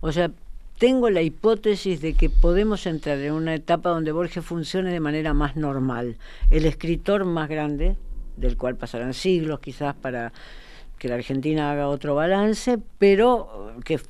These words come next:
puede funcionar de manera más normal frente a los escritores más jóvenes.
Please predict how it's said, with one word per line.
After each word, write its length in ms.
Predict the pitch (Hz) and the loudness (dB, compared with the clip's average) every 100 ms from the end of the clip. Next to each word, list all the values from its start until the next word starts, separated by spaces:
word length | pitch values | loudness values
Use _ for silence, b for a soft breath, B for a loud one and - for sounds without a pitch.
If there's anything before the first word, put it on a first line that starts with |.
| - - - | -18 -12 0
puede 220 | 170 170 | 2 4
funcionar 440 | 170 170 165 160 | 2 -4 -2 -2
de 80 | 165 | 0
manera 320 | 165 151 156 | 0 0 0
más 220 | 151 151 131 | 0 -2 -2
normal 520 | 151 147 151 160 165 | -2 -2 0 -2 -4
frente 320 | 160 160 139 | -4 -4 -2
a 20 | 139 | -4
los 160 | 131 | -4
escritores 460 | 117 131 127 123 131 | -8 -8 -8 -6 -6
más 160 | 127 123 | -8 -8
jóvenes. 560 | 117 107 113 113 - | -8 -8 -10 -12 -14